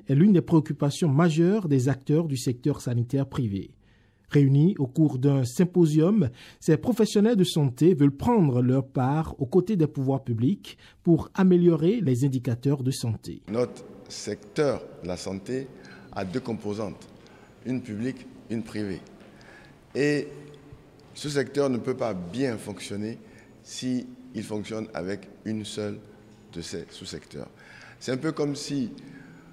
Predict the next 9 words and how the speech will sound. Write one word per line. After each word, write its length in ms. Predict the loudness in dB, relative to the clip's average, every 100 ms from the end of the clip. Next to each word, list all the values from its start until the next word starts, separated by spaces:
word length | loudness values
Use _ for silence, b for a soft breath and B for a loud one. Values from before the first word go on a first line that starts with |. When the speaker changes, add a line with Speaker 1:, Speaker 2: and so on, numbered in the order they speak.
| B B B B _ -6
Speaker 2:
pour 180 | -4 -2
tenir 260 | -2 0
votre 220 | -2 -6 -4
corps, 360 | -4 -6 -14 -10
vous 80 | -6
n'avez 220 | -4 -6
qu'une 160 | -8
seule 180 | -6 -6
jambe. 220 | -6 -8